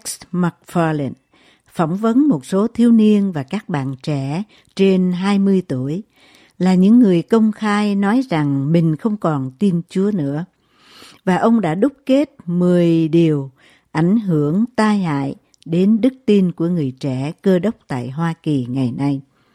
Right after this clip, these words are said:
Điều chúng ta cần chú ý là những nguy cơ này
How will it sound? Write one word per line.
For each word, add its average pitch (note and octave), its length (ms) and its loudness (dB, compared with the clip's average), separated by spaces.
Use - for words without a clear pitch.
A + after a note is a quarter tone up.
Điều F#3+ 200 4
chúng B3+ 220 0
ta C4 140 -2
cần D#3 280 -2
chú G#3+ 200 0
ý A3+ 340 2
là D3 480 -2
những E3 420 4
nguy A#3+ 180 6
cơ A#3 260 2
này D#3 400 -4